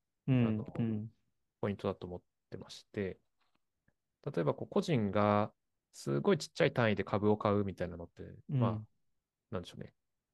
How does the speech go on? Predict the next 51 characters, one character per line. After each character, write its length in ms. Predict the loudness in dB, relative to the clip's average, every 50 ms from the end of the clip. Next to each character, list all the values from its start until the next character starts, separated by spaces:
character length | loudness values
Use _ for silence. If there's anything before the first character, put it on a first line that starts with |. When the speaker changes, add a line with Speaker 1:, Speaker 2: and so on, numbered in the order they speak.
| _ _ _ -6
Speaker 2:
取 160 | -4 -4 -4
引 80 | -6 -4 0
コ 100 | 0 0
ス 120 | 0 0
ト 160 | -2 0 0
が 360 | 0 0 0 0 -2 -4 -6 -10 _ _ _ _ _ -14
高 220 | -6 -2 -2 -2
す 140 | -2 -4 -10
ぎ 80 | -10 -8
た 120 | -10 -10
り 80 | -12 -12
と 80 | -20 -20
か、 260 | _ -10 -10 -10 -10 -12 _ _ _ _ _ _ -8
Speaker 1:
う 40 | -8
ん。 320 | -6 -6 -6 -8 -8 -6 -4
Speaker 2:
ま 100 | -4 -4
あ、 20 | -4
企 200 | -4 -6 -2 0
業 140 | 2 4
側 140 | 4 4 4
か 100 | 2 0
ら 80 | 0 0
見 100 | -2 -2
る 60 | -4
と 100 | -4 -6
資 140 | -6 -6 -4
本 180 | -2 -2 -2
コ 120 | -2 -4 -6
ス 60 | -4
ト 80 | -6 -10
が 60 | -10
高 220 | -10 -10 -10 -10 -10
す 140 | -8 -8
ぎ 80 | -8 -8
る 80 | -8 -10
み 60 | -14
た 120 | -14 -14
い 40 | -14
な 100 | -14 -16
と 120 | _ -14
こ 100 | -10 -8
ろ 60 | -8 -8
だ 60 | -10
と 140 | _ -14 -16
思 100 | -16 -16
う 20 |
ん 40 | -16
で 60 | -20
す 80 | -18 -14
け 100 | -10 -6
ど、 240 | -6 -6 -6 -6